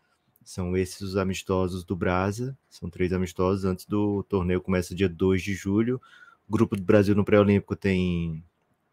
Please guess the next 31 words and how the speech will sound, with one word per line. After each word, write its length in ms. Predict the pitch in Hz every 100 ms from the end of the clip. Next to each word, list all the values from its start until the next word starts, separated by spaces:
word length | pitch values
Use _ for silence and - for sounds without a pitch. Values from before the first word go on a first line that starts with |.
| _ _ _ _
Camarões, 640 | - 110 107 104 117 165 143
além 180 | 107
de 80 | 104
Montenegro, 720 | 104 104 - 113 110 123 151 - _ _
e 80 | 117
no 80 | 117
outro 200 | 113 113
grupo 380 | 104 110 120 123
tem 220 | - 101
Letônia, 640 | 101 98 104 107 127 143
Filipinas 760 | - 107 107 - 95 113 113 101
e 80 |
Geórgia. 840 | 104 110 98 90 98 107 110 113 113 _ _ _ _ _ _ _ -
É, 680 | 85 82 82 80 78 76 78
dois 240 | 82 98 92
melhores 280 | 95 95 87
de 80 |
cada 220 | 90 92 90
grupo 220 | 92 -
passam, 560 | 131 135 143 - 143 143 _ _ -
e 140 | 98
aí 180 | 90 90
cruzamento 480 | 95 95 92 92 95
olímpico, 420 | 95 107 117 -
né? 160 | 92 101 _ -
É 480 | 78 - _ -
importante 420 | 85 95 87 92 -
o 40 |
Brasil, 380 | 90 87 90 80 _ -
sei 100 | 98
lá, 100 | 92